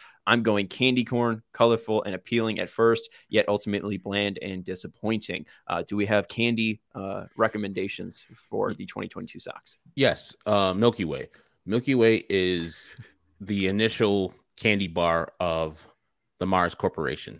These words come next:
Speaker 2: Then they went on to make Snickers and then Three Musketeers. The White Sox are Milky Way.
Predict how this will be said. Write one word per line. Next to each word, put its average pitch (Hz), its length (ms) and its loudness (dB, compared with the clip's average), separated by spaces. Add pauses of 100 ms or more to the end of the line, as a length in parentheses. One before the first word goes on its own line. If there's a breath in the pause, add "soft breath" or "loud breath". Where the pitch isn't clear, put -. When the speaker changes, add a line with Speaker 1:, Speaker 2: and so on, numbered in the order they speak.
(120)
Speaker 2:
Then 101 160 -2
they 101 100 2
went 104 200 4
on 95 260 2
to - 140 -4
make 90 360 -2 (300)
Snickers 95 680 -2 (260)
and 90 120 -6
then 90 80 -2
Three 92 200 -2
Musketeers. 85 720 -6 (1300)
The 87 140 0
White 117 260 6
Sox - 300 4
are 85 180 2
Milky 98 320 2
Way. 73 240 -10